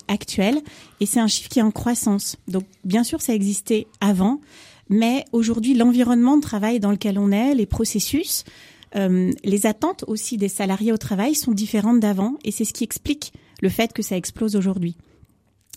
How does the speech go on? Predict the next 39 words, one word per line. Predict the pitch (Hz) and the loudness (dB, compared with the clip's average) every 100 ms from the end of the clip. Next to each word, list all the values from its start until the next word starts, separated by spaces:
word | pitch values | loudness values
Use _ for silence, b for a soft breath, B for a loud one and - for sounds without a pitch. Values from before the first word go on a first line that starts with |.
| - _ | -20 _
La | 202 196 | 0 0
crise | - 277 262 | 2 2 2
sanitaire | 226 214 220 240 | 2 2 2 -2
qu'on | - 214 | 4 4
a | 196 | 4
vécue | 196 - 277 - | 0 -2 -4 -4
a | 208 | -2
été | 202 - 262 | -2 0 2
un | 214 | 2
vecteur | 180 226 233 - 233 | 2 0 -2 -4 0
d'explosion. | 208 - - 196 196 | -2 -2 -2 0 -2
C'est | - - | -4 0
pas | 285 | 4
une | 240 | 4
cause. | - - 262 185 156 - | 2 0 2 2 -4 -12
Donc | 190 | -8
ça, | 214 | -6
c'est | 214 | -2
important | 196 180 - 233 | -2 -2 -4 -4
à | 214 | -2
comprendre. | 202 - 269 | -2 0 0
C'est | - | -2
pas | 202 | -4
à | - 214 | -4 -4
cause | - 233 | -2 -2
de | 214 | 0
la | 190 | -2
crise | 180 196 | -2 -4
sanitaire | - 202 185 196 214 214 | -2 0 0 2 0 2
ou | 185 | 2
économique | 175 185 185 190 247 202 | 2 2 4 4 2 -2
ou | |
quelle | 170 190 | -6 -6
qu'elle | 185 180 | -4 -4
soit. | - 262 B B B B B - | -2 -4 B B B B B -2
Mais | 208 | 0
c'est | - | 2
un | 226 | 4
moment | 226 226 277 | 6 6 4